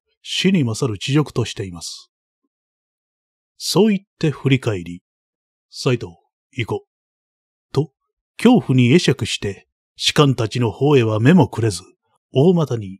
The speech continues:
そこを立ち去った。誰も追ってこなかったし、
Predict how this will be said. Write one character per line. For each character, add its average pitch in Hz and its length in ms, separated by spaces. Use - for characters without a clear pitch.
そ - 320
こ 175 180
を 160 60
立 120 180
ち - 80
去 117 100
っ - 160
た。 - 220
誰 151 280
も 220 180
追 - 20
っ 208 120
て 185 140
こ 208 160
な 165 80
か 123 60
っ 107 40
た - 240
し、 101 300